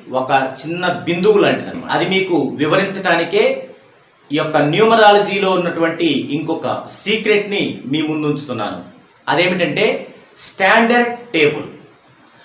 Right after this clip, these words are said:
ఈ స్టాండర్డ్ టేబుల్ ప్రకారం మన యొక్క date of బర్త్లో by birth కొన్ని డిజిట్స్ ఉంటాయి,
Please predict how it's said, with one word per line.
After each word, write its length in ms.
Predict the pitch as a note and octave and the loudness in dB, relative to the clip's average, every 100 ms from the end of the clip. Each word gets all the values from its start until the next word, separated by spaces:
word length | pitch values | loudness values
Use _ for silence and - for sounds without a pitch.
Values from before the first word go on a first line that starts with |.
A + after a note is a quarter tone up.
| _ F3+ | _ -2
ఈ 160 | A3 | 0
స్టాండర్డ్ 640 | - - G#3+ C4 C4 C4+ - | 0 0 2 4 4 2 4
టేబుల్ 380 | G#3 G#3 G#3 | 4 6 4
ప్రకారం 600 | F3+ C#3+ C#3+ C#3+ - - - - - - - - - - A2 | 2 0 2 2 2 0 -8 -16 -20 -20 -20 -20 -20 -18 -8
మన 240 | C#3 F#3 | 0 4
యొక్క 320 | G#3+ G#3+ G#3+ | 4 4 2
date 560 | G3 - F3+ A3+ B3 B3+ | 2 2 2 4 6 4
of 100 | B3 | 4
బర్త్లో 760 | F#3+ - E3+ E3 A3+ C4+ - - - - D#3 | 2 0 0 2 2 2 0 -10 -20 0 2
by 100 | E3+ | 4
birth 640 | E3+ F3 G#3+ - A3+ C#3 - - - | 2 2 2 2 2 0 0 -12 -4
కొన్ని 260 | F#3 F#3 | -2 -2
డిజిట్స్ 520 | D#3+ - F#3+ B3+ A#3 G#3+ | -2 -2 0 0 0 0
ఉంటాయి, 440 | D3+ - F#2 | 0 -2 -6